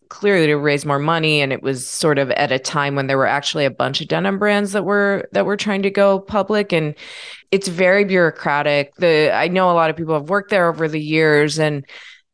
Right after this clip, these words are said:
they're good, like I said, at maintaining, but in terms of sort of accelerating growth and, and really capitalizing on the fact that it's a brand that people love so much all over the world.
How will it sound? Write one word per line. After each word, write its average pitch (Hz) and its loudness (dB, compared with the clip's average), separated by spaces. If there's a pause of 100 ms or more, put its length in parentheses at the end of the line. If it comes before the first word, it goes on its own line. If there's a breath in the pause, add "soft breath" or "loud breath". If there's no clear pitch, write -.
(160)
they're 202 0
good, 202 2
like 185 0
I 175 2
said, 175 0
at 156 2
maintaining, 151 0
but 151 -2
in 160 -2
terms 175 0
of 147 0 (380)
sort 196 2
of 147 -2
accelerating 165 2
growth 147 0
and, 151 -2
and 156 -2
really 175 4
capitalizing 143 -2
on 135 -6
the 135 -8
fact 135 -4
that 139 -2
it's 135 -6
a - 0
brand 127 -2
that 117 -6
people 135 -6
love 131 0
so - -2
much 131 -2 (120)
all 147 4
over 135 0
the 135 -6
world. 147 -2